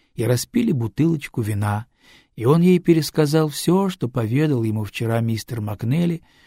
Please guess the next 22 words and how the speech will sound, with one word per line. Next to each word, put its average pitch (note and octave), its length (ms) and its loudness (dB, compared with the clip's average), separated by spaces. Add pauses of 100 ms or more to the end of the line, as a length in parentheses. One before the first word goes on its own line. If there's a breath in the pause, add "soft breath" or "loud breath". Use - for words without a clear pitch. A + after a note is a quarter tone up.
(160 soft breath)
а C3+ 140 0
после G3 500 -2 (360 soft breath)
о C#3 120 2
том, A3+ 320 2 (320 soft breath)
что - 220 0
вкручивал E3 680 2
ему C#3 320 2
сегодня E3 560 0
утром D#3+ 380 0
на A#2+ 80 2
Лубянке D3+ 680 0 (220 soft breath)
Иван A#2+ 400 0
Степанович. - 840 -10 (720 loud breath)
Однако D#3 440 0
она D3+ 140 4
не D3 140 2
стала, A#2+ 460 0
в - 80 -12
свою A2+ 320 -2
очередь, B2 400 0
признаваться, A2+ 800 -2
что G#2 340 -6